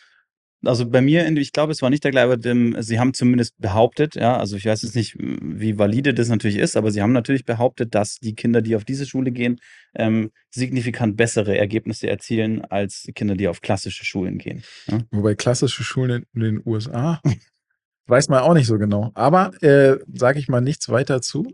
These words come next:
Speaker 2: Äh, genau, aber ich, äh, was hat mich daran überrascht? Also der erste Punkt ist,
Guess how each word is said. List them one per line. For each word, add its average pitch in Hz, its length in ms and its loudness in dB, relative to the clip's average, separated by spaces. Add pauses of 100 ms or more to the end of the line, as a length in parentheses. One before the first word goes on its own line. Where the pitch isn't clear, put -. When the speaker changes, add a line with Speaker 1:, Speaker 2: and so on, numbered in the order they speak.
Speaker 2:
Äh, 131 280 4
genau, 143 200 4
aber 143 140 6
ich, - 160 0
äh, 143 280 6 (340)
was 139 380 0
hat 202 100 0
mich 180 140 2
daran 160 240 4
überrascht? 127 340 2
Also 117 140 4
der 117 100 6
erste 143 220 -2
Punkt 175 460 2
ist, - 420 -2